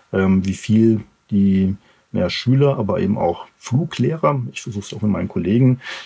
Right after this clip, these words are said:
meinen, was zwei Kilo sind oder anderthalb Kilo sind. Also es gibt da sehr <laughs> interessante Varianten. Ähm, was auch immer deutlich herauskommt, ähm, also wirklich grundsätzlich ist,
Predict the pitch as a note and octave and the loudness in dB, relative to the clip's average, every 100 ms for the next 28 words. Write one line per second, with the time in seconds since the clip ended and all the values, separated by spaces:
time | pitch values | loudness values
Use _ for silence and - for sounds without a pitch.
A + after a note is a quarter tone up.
0 | - - F2+ A#2 A2+ F2+ - G2 - - | -8 -2 2 4 4 2 -2 -4 -2 -2
1 | F2 F2 - F#2 F2 F2 F#2+ D#2+ E2+ G2 | 0 -2 -2 -4 -2 0 -2 -2 0 2
2 | G2 - D#2 - A#2+ - - - - F#2+ | 0 -2 -8 -8 -12 -8 -6 -8 -8 -10
3 | F#2+ - C3 G2 F2+ F#2 F#2 G2+ _ - | -8 -8 -4 -4 0 0 0 -2 _ -16
4 | - - - - - G3 A2 - - G2 | -12 -14 -12 -6 -4 0 -2 -2 0 0
5 | - E2+ D#2+ C#2 G2+ A#2 A#2+ A2+ _ - | 0 -2 -2 0 0 2 2 2 _ -18
6 | - - _ F#2+ F#2 F#2 - G2+ A2 B2 | -18 -20 _ -2 0 -2 -4 -2 0 4
7 | B2 G2 G2+ A#2+ A#2+ A#2 G#2+ G2 A#2+ - | 2 2 -2 -2 -2 -4 0 0 -2 -2
8 | A2 G#2+ - - G#2+ G2 G2 - F2+ G#2+ | 0 0 -2 -8 -4 -4 -4 -6 -4 -4
9 | G#2 G2 - A2 A2+ A2 A#2 - G2+ - | -4 -10 -4 -2 0 0 -2 -2 -4 -4